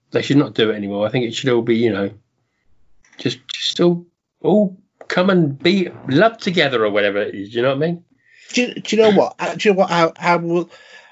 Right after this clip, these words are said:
Speaker 2: I would say that the issue isn't the cons-, isn't the exclusives.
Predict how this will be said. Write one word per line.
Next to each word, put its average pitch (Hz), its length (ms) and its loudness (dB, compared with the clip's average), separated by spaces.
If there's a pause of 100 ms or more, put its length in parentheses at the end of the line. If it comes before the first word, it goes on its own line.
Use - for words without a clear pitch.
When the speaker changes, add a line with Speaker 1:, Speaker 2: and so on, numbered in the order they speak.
Speaker 2:
I 185 160 2
would 196 200 0
say 143 280 -2
that 131 240 -10
the 147 220 -6
issue 156 460 -2
isn't 139 340 -2 (160)
the - 80 -4
cons-, 123 500 -8
isn't 147 460 -4
the 139 140 0
exclusives. - 840 -6